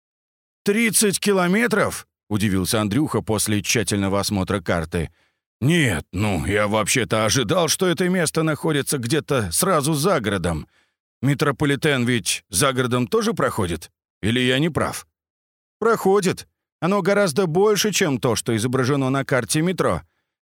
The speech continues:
Там много недостроенных или брошенных веток, и куда их рассчитывали везти строители, одному богу известно.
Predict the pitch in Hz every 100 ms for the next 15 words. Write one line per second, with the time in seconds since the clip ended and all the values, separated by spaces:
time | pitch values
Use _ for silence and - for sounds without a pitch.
0 | _ 220 208 185 170 185 196 185 160 165
1 | 156 147 - 208 208 165 135 160 147 160
2 | 170 - 139 110 107 147 202 185 - -
3 | 98 113 107 - 143 127 120 - 131 120
4 | 147 123 127 131 135 123 156 135 - 156
5 | 165 147 120 82 _ _ _ 180 185 214
6 | 214 175 220 135 107 95 95 92 - 92
7 | 76